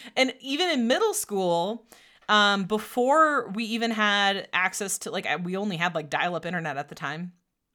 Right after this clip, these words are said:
My sister and I, my, my stepsister and I, we would turn on the audio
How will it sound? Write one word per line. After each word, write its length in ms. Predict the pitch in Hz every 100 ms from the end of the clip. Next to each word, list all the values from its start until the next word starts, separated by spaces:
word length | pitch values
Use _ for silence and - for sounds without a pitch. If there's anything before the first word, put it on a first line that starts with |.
| _ -
My 260 | 180 185 196
sister 460 | 180 302 - 190 165
and 100 | 151
I, 320 | 151 156 185
my, 180 | 151 -
my 200 | 160 147
stepsister 540 | - - 190 - 170
and 100 | 151
I, 280 | 156 180 214 _ _ _ _ _ _
we 360 | 190 226 247 254
would 600 | 214 214 208 202 226 -
turn 300 | - 214 240
on 160 | 277
the 140 | 247 -
audio 720 | 165 196 214 147 120 185 214